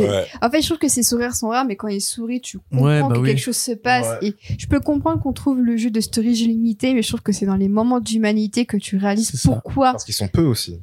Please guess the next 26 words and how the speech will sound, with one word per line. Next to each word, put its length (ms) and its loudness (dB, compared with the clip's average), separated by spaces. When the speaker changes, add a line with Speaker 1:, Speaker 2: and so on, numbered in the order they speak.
Speaker 1:
Parce 140 2
qu'ils 160 0
sont 160 0
peu 360 2
et 200 2
que 120 -4
c'est 200 0
là 120 4
que 120 -2
tu 220 -2
vois 380 2
vraiment 340 -2
le 140 2
décalage, 540 0
quoi. 220 0
Speaker 3:
Mm. 40 -6
Speaker 2:
Ouais, 120 2
ouais, 340 4
ouais. 60 -2
Speaker 3:
Un 80 -2
peu 120 2
comme 120 0
Sasuke. 460 -2
Speaker 2:
Après, 400 0
Speaker 3:
Mais, 120 6
euh, 80 2